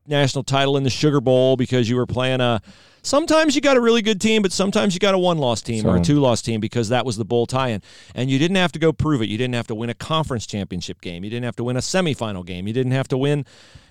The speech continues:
Speaker 1: a national championship game. Or in the B C S era, you were guaranteed to play another team that was, we were pretty sure, the second best team if you were number one. So that's why
Speaker 2: Yeah.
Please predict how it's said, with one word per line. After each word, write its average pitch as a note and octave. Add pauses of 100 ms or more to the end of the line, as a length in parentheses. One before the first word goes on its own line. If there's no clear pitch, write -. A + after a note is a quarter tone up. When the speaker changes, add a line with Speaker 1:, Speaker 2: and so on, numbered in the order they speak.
Speaker 1:
a C3+
national D#3+
championship A#2
game. A2+
Or C3
in D3+
the D3
B E3
C F#3
S F3
era, F3+
you F3
were E3+
guaranteed G3+
to F#3+
play G3
another F3+
team G3
that E3+
was, D#3 (680)
we C4+
were B3
pretty C4+
sure, B3
the F3+
second F#3+
best F3+
team D#3
if G2+
you C3
were C3
number B2+
one. A2
So A#2+
that's D#3
why E3
Speaker 2:
Yeah. C#3